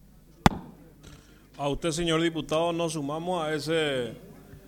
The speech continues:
reconocimiento y saludo al cumpleañero del día de ayer.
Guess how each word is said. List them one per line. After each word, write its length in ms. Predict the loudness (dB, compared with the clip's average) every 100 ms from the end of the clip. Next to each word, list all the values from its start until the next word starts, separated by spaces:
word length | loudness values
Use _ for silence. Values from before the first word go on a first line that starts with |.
| -20 -14 -10
reconocimiento 1080 | -6 -2 -2 -2 -2 -2 0 0 0 0 0
y 180 | -2 -4
saludo 440 | -2 -2 0 0 0
al 160 | -2
cumpleañero 1040 | -4 -6 -4 -2 0 0 0 0 0 -2 -6 -14
del 540 | -12 -6 -4 -2 -4 -6
día 420 | -4 -2 0 0
de 160 | 0 -2
ayer. 640 | -2 2 4 4 2